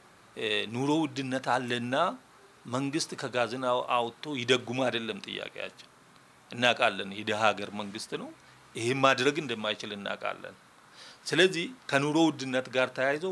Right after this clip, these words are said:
ምን ምን ማሻሻያዎች ቢደረጉ ይሻላል የሚል ጥያቄ ነው ያለው። አንደኛው የስራ ግብር ቢቀነስ፣ ፊልድ ሲወጣ አበል ላይ ይቀነሳል። አበል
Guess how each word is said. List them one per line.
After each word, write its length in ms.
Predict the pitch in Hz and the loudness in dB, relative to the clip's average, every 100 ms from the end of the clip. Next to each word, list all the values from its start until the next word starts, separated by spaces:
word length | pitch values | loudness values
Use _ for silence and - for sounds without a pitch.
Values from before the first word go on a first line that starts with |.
| 170 131 | -6 -2
ምን 180 | 170 180 | 0 0
ምን 180 | 185 175 | -2 0
ማሻሻያዎች 720 | 156 135 - 120 127 113 120 120 | 0 2 2 2 4 2 0 -6
ቢደረጉ 440 | 117 107 101 104 104 | -8 -6 -4 -4 -6
ይሻላል 420 | 104 107 101 101 | -2 2 4 4
የሚል 260 | 104 135 214 | 2 0 -2
ጥያቄ 320 | 180 170 139 135 | 0 0 2 0
ነው 140 | 113 98 | -4 -8
ያለው። 380 | 101 101 98 95 - - - - - | -6 -6 -6 -16 -16 -20 -20 -20 -8
አንደኛው 460 | - 170 180 196 226 | 0 2 2 0 2
የስራ 300 | 151 127 147 127 | 4 4 6 6
ግብር 240 | 120 113 107 | 4 -4 -4
ቢቀነስ፣ 680 | 101 - - - 101 95 - - - - - - - - | -10 -14 -16 -12 -8 -8 -10 -14 -18 -20 -20 -20 -20 -18
ፊልድ 220 | - 165 156 | -2 0 0
ሲወጣ 260 | 175 147 240 | 2 2 6
አበል 260 | 285 180 156 | 6 6 6
ላይ 140 | 143 131 | 8 8
ይቀነሳል። 580 | 127 117 98 - - - - - - - - - - - - - - - - | 4 -4 -4 -8 -12 -18 -20 -20 -20 -20 -20 -20 -20 -20 -20 -20 -20 -20 -6
አበል 260 | - 180 202 | 6 8 8